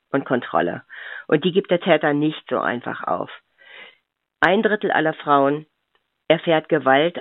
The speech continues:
auch noch, nachdem sie den Täter verlassen hat. Fünfundsiebzig Prozent der schwersten Übergriffe, Mord inklusive, finden nach der Trennung statt oder in der Phase der Trennung.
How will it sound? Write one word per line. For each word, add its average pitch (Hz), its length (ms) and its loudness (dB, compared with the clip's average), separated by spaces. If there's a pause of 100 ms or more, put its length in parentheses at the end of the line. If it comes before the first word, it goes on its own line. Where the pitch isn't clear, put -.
auch 156 280 2
noch, 147 240 0
nachdem 139 340 2
sie 113 140 -10
den 113 120 -8
Täter - 300 -10
verlassen - 500 -8
hat. - 140 -12 (360)
Fünfundsiebzig 202 680 0
Prozent 113 480 -4 (200)
der 143 140 4
schwersten 160 420 2
Übergriffe, - 680 -4 (320)
Mord 151 300 4
inklusive, 139 760 -2 (380)
finden 143 540 0 (100)
nach 139 360 2
der 170 120 -4
Trennung 151 400 0
statt - 320 -4 (560)
oder 151 560 4
in 139 160 -2
der 139 120 -4
Phase 135 380 0
der 113 140 -16
Trennung. - 400 -10